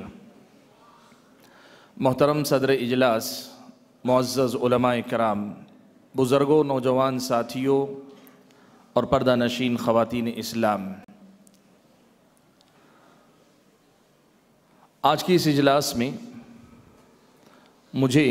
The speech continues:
آپ حضرات و خواتین کے سامنے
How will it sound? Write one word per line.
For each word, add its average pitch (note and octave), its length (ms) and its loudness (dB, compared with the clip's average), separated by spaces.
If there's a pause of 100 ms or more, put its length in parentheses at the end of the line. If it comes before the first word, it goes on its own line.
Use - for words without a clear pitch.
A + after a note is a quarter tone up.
(600)
آپ C3+ 240 2
حضرات B2+ 300 2
و C#3+ 60 2
خواتین B2+ 580 0
کے B2 140 -6
سامنے A#2 540 -2